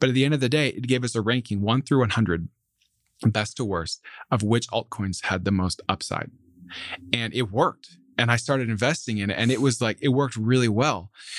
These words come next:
And s-, no one knew about this. I had no followers on Twitter. It was just, like, a project I was doing. So I thought, "Man, like,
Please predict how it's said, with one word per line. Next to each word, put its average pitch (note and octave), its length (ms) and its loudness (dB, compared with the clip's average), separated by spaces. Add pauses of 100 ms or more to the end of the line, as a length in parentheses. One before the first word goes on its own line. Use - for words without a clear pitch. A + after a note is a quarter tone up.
(260)
And B2+ 100 4
s-, - 200 -8
no D3+ 320 4
one G3+ 160 4
knew F#3 140 4
about D#2 300 -4
this. - 380 -8
I A#2 120 0
had A#2+ 140 2
no C#3 200 4
followers C#3+ 400 4
on B2+ 140 -4
Twitter. A2 400 2 (240)
It C3 80 6
was B2+ 140 4
just, D3+ 160 0
like, C#3 120 -2
a B2 40 -2
project G#2+ 460 -2
I F#2 100 -2
was F2+ 160 -6
doing. F#2 340 2 (400)
So B2 140 -2
I G2+ 60 0
thought, F#2 200 -6
"Man, G2+ 340 0
like, F#2 320 -4